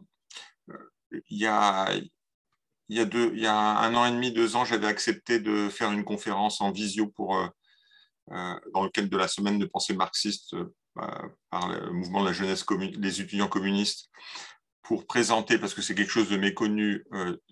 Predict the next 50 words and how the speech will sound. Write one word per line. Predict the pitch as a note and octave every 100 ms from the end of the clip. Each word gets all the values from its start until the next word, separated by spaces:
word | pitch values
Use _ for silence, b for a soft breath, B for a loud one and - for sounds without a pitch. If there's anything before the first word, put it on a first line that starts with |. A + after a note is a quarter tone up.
| - _
toute | - A#2+
le, | A#2 G#2 G2 F#2+ F2+ F2 -
la | G#2
tradition | - G#2+ G#2 - G#2+
riche | A2 G2+
de | G2+
Lucien | F#2+ G2 G#2 G2+
Sèvre | - F#2+ E2
pour | - F#2
traiter | F2 F#2+
la | E2+
question | D#2+ D#2+ F2
de |
l'individu. | D#2+ D#2+ F#2 B3 A3 - _ _ _ _ b _ - B B _ _ -
Parce | -
que, | A2+
en | - -
fait, | - -
il |
y | F#2
a, | F2 D2 -
moi, | F#2+
je | G#2+
ne | A2+
suis | G#2
pas | A2 G2+
marxiste, | F2+ - F#2+ F2 - -
je | F2
suis | - -
libertaire, | D#2+ F#2 - D#3 G2
mais | G#2
il | F#2
y | F#2
a |
très | - A2+
peu | - C3+
de | -
<laughs> | - - - -
marxistes | G#2 - D#3+ E3+
qui | G#2
s'intéressent | G#2 A2 A2 D#3+ - - _ B B B _ _
à | A#2
quand | - G2+
même | B2 C#3+ - _ _
un | A2+ G#2
auteur | G#2+ A#2+ G#2+
comme | G#2+ G2+
Lucien | G#2 - G2+
Sèvre | - D#3 -
qui | - G3 D4